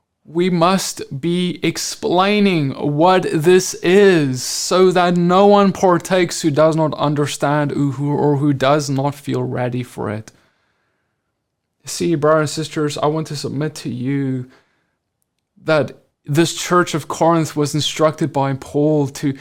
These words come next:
don't, rather go eat at home. Don't come here hungry just so you can eat to be filled, just so you can drink to be filled. This is a type of participation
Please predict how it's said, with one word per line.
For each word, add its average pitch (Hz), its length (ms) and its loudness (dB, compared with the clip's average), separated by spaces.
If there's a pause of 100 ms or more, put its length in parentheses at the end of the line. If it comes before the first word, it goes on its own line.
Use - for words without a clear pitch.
(200)
don't, 160 460 -2
rather 185 340 4
go 185 220 0
eat 185 240 0
at 180 100 4
home. 165 380 2
Don't 190 260 4
come 196 240 2
here 185 220 2
hungry 180 600 2 (200)
just 175 420 0
so - 140 0
you 185 240 2
can 180 260 -4 (400)
eat 190 460 -4
to 196 100 0
be 175 160 0
filled, 175 560 2
just 180 200 -2
so 202 60 0
you 190 200 0
can 185 220 2
drink 165 340 2
to 190 100 -2
be 175 140 2
filled. 175 720 0 (460)
This 190 680 2 (160)
is 190 340 4
a 170 140 0
type 190 640 -2
of 160 200 -2
participation 175 1200 -2